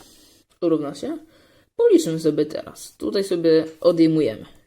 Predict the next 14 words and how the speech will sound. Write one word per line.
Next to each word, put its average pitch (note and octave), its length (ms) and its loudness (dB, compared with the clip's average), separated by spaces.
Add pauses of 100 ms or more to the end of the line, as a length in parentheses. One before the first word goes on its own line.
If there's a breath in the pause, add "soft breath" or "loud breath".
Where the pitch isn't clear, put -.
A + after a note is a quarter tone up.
(240)
Ile - 180 -4
kresek? - 340 -16
Dwadzieścia D3 320 -6
cztery. - 300 -14 (1700)
Jedno D3 380 0
mniej. - 340 -20 (960)
Dwadzieścia - 520 -8
cztery, - 240 -12
dwadzieścia D#3 340 -6
trzy, - 380 -10 (200)
dwadzieścia D#3+ 280 -8
dwa, D#3+ 420 -14 (360)
dwadzieścia D#3+ 360 -10
jeden. D3 340 -6